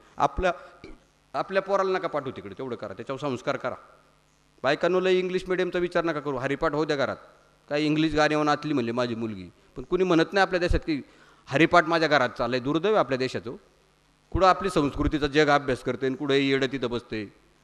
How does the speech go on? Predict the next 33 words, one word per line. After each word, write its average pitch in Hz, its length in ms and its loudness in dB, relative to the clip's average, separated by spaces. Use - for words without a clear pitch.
ह्या 139 100 -6
सगळ्या 135 220 -2
सिस्टममध्ये. 127 520 -8
बचत 165 180 0
गटाच्या 208 420 4
बायका 208 240 4
तर 220 80 -2
सप्त 214 300 0
कुरड्या, 190 300 4
पापड्या 180 380 0
आणि 175 100 0
लोणची 165 300 0
पापड, 135 300 -4
बास, 160 220 -2
त्याच्या 180 220 -4
बाहेर 156 220 2
यायला 160 240 2
तयार 160 180 0
नाही 170 160 -6
हो. - 160 -20
एक 196 200 6
बाई 202 220 4
श्रीमंत 180 320 -2
नाही 240 120 -4
झाली 139 160 0
लोणच्यात. 117 320 -2
जिल्हा 185 240 6
परिषद 196 340 0
आणि 202 140 0
सगळे 247 180 4
सरकारी 208 340 4
लोक 202 140 4
तेच 247 200 2